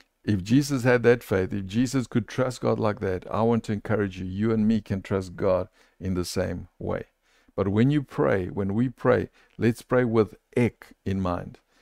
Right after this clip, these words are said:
In other words, don't save me from going through that. And I'm not saying you should, you, you, you should trust God not to face things. But Jesus said, "We'll have trials and tribulations." But rather more than that, say, "Father, I know you're going to get me out of that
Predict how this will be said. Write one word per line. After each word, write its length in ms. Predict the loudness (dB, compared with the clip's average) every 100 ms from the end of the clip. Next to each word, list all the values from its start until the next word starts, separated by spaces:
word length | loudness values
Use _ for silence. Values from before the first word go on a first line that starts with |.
| _
In 120 | 0
other 160 | 2 4
words, 180 | 4 4
don't 240 | 2 2
save 320 | 0 2 2
me 200 | 4 2
from 480 | 0 -6 -2 -2 0
going 260 | 2 4 2
through 220 | 0 0
that. 320 | 2 0 -2 -6
And 160 | -2
I'm 120 | -2 0
not 160 | -2
saying 180 | 0 2
you 120 | 2
should, 260 | 0 -4 -2
you, 180 | -2 -2
you, 200 | 0 0
you 140 | 0
should 240 | -2 -4
trust 220 | 0 -2 2
God 160 | 0
not 160 | 0 -2
to 120 | -4
face 240 | -2 -4 0
things. 280 | 0 0 -8 _ _ _
But 120 | -4
Jesus 340 | 0 -2 -2 2
said, 160 | 2
"We'll 160 | 4 4
have 100 | 4
trials 240 | 2 0
and 100 | 0
tribulations." 680 | -2 0 2 2 0 -6 -10 -14 -20 _ -2
But 80 |
rather 320 | 6 10 10 8
more 220 | 6 4
than 160 | 4
that, 180 | 4 4
say, 160 | 4 0
"Father, 380 | 2 2 2 2
I 140 | 2
know 300 | 4 4 4
you're 180 | 4 2
going 220 | 0 -2
to 120 | -4
get 260 | -2 -2 0
me 200 | -2 -2 -4
out 200 | 0 2
of 200 | 2 0
that 280 | 2 0 0